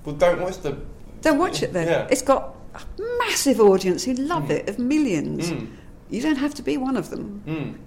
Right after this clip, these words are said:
Speaker 2: But they won't miss you.
Speaker 1: Mm, no, not at all.
Speaker 2: Um, but yeah, we do a range. I think I've got a bit of a pet peeve 'cause we interview people at a certain stage when we're looking for comedy room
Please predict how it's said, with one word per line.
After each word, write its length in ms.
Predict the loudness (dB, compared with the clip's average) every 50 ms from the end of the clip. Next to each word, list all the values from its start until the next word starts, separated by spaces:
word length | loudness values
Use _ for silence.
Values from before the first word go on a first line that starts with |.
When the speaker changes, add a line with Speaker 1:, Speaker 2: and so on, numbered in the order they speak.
| -12
Speaker 2:
But 140 | -12 -6 -2
they 80 | 0 2
won't 200 | 2 2 0 0
miss 220 | -2 -2 -2 -2 -6
you. 160 | -8 -10 -12 -14 -16 -16 -16 -8 -6
Speaker 1:
Mm, 160 | -4 -2 2
no, 280 | 4 4 4 4 2 0
not 200 | -4 -4 -4 -2
at 40 | -2
all. 80 | -2 -4 -4 -8 -12 -14 -16 -16 -4 0
Speaker 2:
Um, 420 | 2 2 4 2 2 -2 -4 -8 -12 -18 -20 -20 -20 -20 -20 -20 -20 -20 -20 -20 -20 -20 -16 -12
but 80 | -4
yeah, 120 | -2 0 0
we 120 | 0 -2
do 220 | -2 0 0 2 2
a 60 | 2 2
range. 420 | 2 2 2 2 2 2 0 0
I 140 | -2 -4 -4
think 420 | -6 -2 0 0 0 0 -2 -8 -14 -20 -20 -20 -20 -20 -20 -20 -20 -20 -20 -18 -18 -20 -18 -16 -18 -12 -10
I've 140 | -8 -10 -6
got 160 | -6 -6 -4
a 40 | -2
bit 100 | -4 -4
of 100 | -4 -4
a 40 | -6
pet 280 | -6 -6 -6 -6 -6 -2
peeve 180 | -2 -2 -2 -2
'cause 140 | -6 -2
we 100 | 0 0 0
interview 540 | 2 2 4 4 4 4 2 0 0 -2 -2
people 360 | 0 0 -2 -2 -2 -4 -6
at 80 | -6
a 60 | -6 -6
certain 300 | -2 -2 -2 -2 -2 -6
stage 420 | -8 -6 -4 -2 -2 -2 -2 -2
when 80 | -2 -4
we're 100 | -4 -4
looking 200 | -4 -4 -6 -6
for 120 | -8 -8 -10
comedy 500 | -6 -4 -4 -4 -2 -2 -2 -2 -2 0
room 500 | 0 0 0 2 2 0 0 -2 -4